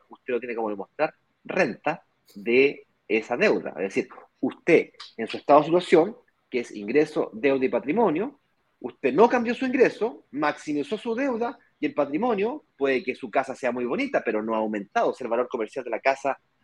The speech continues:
no es que sea duplicado ni triplicado. Para que se duplique o triplique tienen que pasar diez años, quince años, veinte años.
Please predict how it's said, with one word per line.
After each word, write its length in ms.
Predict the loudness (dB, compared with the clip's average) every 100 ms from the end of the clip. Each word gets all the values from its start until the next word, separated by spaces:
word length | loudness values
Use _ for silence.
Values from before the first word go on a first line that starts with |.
| -8
no 120 | -4
es 60 | -2
que 100 | 0
sea 120 | 4
duplicado 480 | 4 4 4 4 4
ni 80 | 2
triplicado. 640 | -2 -2 2 4 2 -2 _ _ _
Para 140 | -2 -2
que 80 |
se 100 | -2
duplique 300 | -4 0 0
o 40 | 0
triplique 300 | -2 -2 -2
tienen 180 | -2 -2
que 100 | -2
pasar 340 | -2 -2 -4 _ _ _ _ _ -18
diez 420 | -4 -2 0 0
años, 260 | -2 -2 -6
quince 340 | -6 -6 0
años, 240 | 2 2 0
veinte 320 | -2 0 0
años. 280 | 0 -2 -8